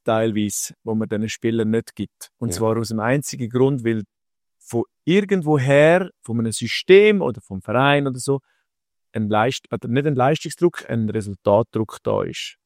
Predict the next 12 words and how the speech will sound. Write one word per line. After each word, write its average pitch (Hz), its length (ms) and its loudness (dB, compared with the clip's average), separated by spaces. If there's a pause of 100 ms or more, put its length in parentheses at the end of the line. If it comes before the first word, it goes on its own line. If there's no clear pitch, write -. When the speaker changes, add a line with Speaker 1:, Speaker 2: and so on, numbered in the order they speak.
(480)
Speaker 1:
Und 123 140 -6
man 110 120 -4
dort 143 220 6 (140)
teilweise 117 440 0
dann, 110 240 0
ähm, 101 520 -2 (540)
einem 110 160 -2
Spieler 117 320 2 (100)
zu - 140 -6
wenig 113 300 0
Zeit - 340 -6
gibt. - 360 -10